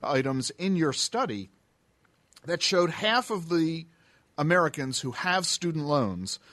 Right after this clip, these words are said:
today say they wish they had chosen a less expensive college so that it could have avoided some of the debt. And half of those who have student loans say they didn't understand how much they would owe when they got those loans.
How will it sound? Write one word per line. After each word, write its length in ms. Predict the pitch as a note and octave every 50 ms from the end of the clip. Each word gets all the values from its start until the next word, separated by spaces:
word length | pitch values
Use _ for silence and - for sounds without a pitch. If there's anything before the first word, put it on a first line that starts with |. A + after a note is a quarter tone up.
| - - - _ _ -
today 520 | - D#3+ C3+ A#2 D3+ F3 G3 A3 A3+ A3 F#3+
say 640 | - - - D#3 B2 B2 B2 A#2+ A#2+ B2 B2+ B2+ - _
they 160 | A#2+ C#3 D3 C#3
wish 260 | C3 D#3+ F3+ E3+ -
they 140 | - D#3+ D3
had 160 | D3 C#3 A#2
chosen 360 | - D#3+ C#3 C#3+ B2+ C3 B2
a 60 | A2+
less 240 | B2 C3 B2+ - -
expensive 460 | B2+ - - - B2 A2 - A2 -
college 480 | - - D#3 D3+ C3+ G#2+ G2 F#2+ - -
so 80 | A#2+
that 80 | A2+ G#2+
it 60 | G#2+ -
could 120 | - B2
have 120 | A2+ G#2
avoided 440 | A2+ G#2 F#2+ A#2 A#2+ B2 A2 G#2 G2+
some 200 | - - B2 A2
of 80 | G#2 F#2+
the 80 | F#2
debt. 320 | F2 C3+ D3 C#3+ A2 F#2 - - - - - -
And 160 | D3 C#3+ C#3+
half 340 | C3+ D3+ F#3 G#3+ A#3 A3 -
of 140 | G3+ E3 B2+
those 460 | D3 C#3 C3+ C#3 C#3 C3+ B2+ - - _ - _
who 140 | - D#3 C#3+
have 140 | C#3 D3 B2
student 360 | - - - C#3+ C3+ B2+ B2
loans 500 | B2 A#2+ A#2+ A#2+ A#2+ A#2 A#2 A#2+ - - - _ _ _ _ _
say 300 | - - - F#3+ F#3 F3
they 160 | E3 E3+ E3 D3+
didn't 400 | - - G3+ A#3 A3 A#3 A3+ -
understand 800 | F3+ F3 E3 E3+ - - - G3+ G#3+ A#3 A3 F#3+ D3 C3+ C3+ - - _ _
how 320 | - - G3+ G#3+ G#3+ G#3+
much 340 | G#3 G3 G3 G3+ G3+ - -
they 140 | F#3+ F#3+ F3+
would 160 | F3 F3 F3 -
owe 460 | G3 A3 G3+ D#3 G#2 F#2+ F2 - - _ _ _ _ _ _ _
when 180 | - C#3+ D3+ D#3
they 100 | D#3 E3+
got 240 | F3 C4+ C#4 C4+ -
those 220 | - G2+ F2+ F#2+
loans. 420 | G2+ F2 B1 - - - - -